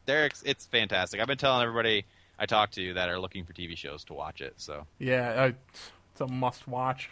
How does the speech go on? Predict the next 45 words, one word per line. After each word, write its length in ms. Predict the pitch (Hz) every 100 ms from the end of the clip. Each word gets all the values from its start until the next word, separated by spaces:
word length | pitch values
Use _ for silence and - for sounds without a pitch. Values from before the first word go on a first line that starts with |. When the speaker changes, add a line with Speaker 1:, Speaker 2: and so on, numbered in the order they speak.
| -
Speaker 1:
It's, 200 | 117 - - -
yeah, 280 | 147 135 120
in 80 | 131
my 160 | 147
opinion, 380 | 147 139 127 120
it's 100 | 113
the 80 | 101
best 300 | 90 98 -
of 100 | 90
the 60 | 90
Netflix 520 | 87 - 95 - -
original 340 | 87 87 92 85
series, 460 | 98 92 95 104
and 100 | 101
I 60 | 120
Speaker 2:
Mm-hmm. 80 | 131
Speaker 1:
like 180 | 110 98
all 180 | 101 92
the 80 |
Netflix 440 | 82 82 85 - 76
original 260 | 80 82 80
series. 440 | 82 78 80 80
Uh, 40 | 82 _ 98
Lilyhammer, 720 | 95 95 95 95 95 92 92 _ _ _ _
um, 580 | 67 73 71 71 73 85 85 _ _ _
Speaker 2:
Did 140 | 147 147
you 80 | 180
watch 260 | 185 202
Orange 200 | 208 208 196
Is 100 | 196
the 60 |
New 100 | 208
Black? 380 | 196 190 220 - _ -
Speaker 1:
House 200 | 98 -
of 60 | -
Cards. 280 | 90 92
Yeah, 260 | 113 117 117
Orange 300 | 117 113 110
Is 180 | 113 107
the 60 |
New 60 | 110
Black 260 | 104 107 107
is 100 | 104
really 240 | 107 104
good. 380 | 104 104 104